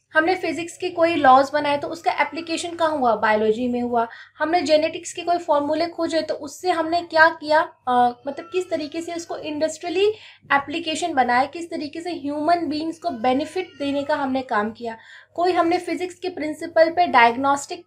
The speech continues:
किट बनाया, तो उस डायग्नोस्टिक किट का एप्लीकेशन कहाँ हुआ? बायो में हुआ, बायोटेक्नोलॉजी में हुआ।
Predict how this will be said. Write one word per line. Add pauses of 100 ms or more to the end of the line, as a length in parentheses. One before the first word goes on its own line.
किट
बनाया, (380)
तो
उस
डायग्नोस्टिक
किट
का
एप्लीकेशन
कहाँ
हुआ?
बायो
में
हुआ,
बायोटेक्नोलॉजी
में
हुआ।